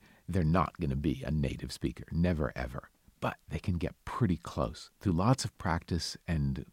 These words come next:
getting more confident about things. There are times when they do need to be perfect, and it's those times they need to get help. Get an external editor. Get somebody to coach you on your presentation.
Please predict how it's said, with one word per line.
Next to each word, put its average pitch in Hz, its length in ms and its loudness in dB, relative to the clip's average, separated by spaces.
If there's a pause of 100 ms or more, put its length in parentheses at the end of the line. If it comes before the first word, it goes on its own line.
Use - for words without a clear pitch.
(360)
getting 123 240 6
more 87 140 4
confident - 520 -6
about - 280 -8
things. - 420 -12 (400)
There 95 100 4
are - 40 2
times 240 440 4
when 214 100 8
they 151 100 8
do 104 260 6
need 98 180 6
to 87 80 -2
be 92 120 -4
perfect, - 500 -4 (320)
and 85 100 2
it's - 160 -4 (120)
those 127 260 6
times 110 320 4 (100)
they 87 160 0
need 71 200 0
to 73 60 -2
get - 160 -4
help. - 320 -4 (400)
Get 95 180 2
an 107 80 4
external 117 520 2
editor. 107 400 0 (220)
Get - 160 0
somebody 92 340 4
to 101 80 4
coach - 420 0
you - 80 -2
on - 180 -4
your 82 100 0
presentation. 90 720 -4